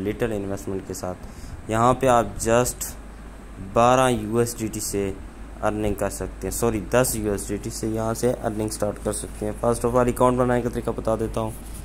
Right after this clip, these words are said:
Account बनाने के लिए यहां से email register भी कर सकते हैं, phone number भी कर सकते हैं।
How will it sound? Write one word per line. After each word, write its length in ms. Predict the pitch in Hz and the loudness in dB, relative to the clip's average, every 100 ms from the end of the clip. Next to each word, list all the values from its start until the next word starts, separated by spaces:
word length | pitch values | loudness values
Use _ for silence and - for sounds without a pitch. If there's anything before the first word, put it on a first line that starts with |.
| - - - - - 117 | -12 -12 -12 -14 -8 2
Account 240 | 123 131 | 6 6
बनाने 280 | 127 131 135 | 6 6 6
के 120 | 131 | 6
लिए 80 | 131 | 6
यहां 180 | 131 131 | 8 6
से 120 | 131 | 6
email 300 | 127 127 127 | 6 6 6
register 440 | 117 117 117 - 113 | 4 0 -2 -2 -2
भी 100 | 117 | 0
कर 140 | 113 | 0
सकते 300 | 110 113 113 | 0 -2 0
हैं, 80 | 113 | 0
phone 240 | 110 107 | 0 0
number 220 | 107 104 | 0 0
भी 100 | 101 | -2
कर 160 | 101 101 | -2 -2
सकते 360 | - 98 - 104 | -2 -6 -4 -2
हैं। 200 | 104 | -2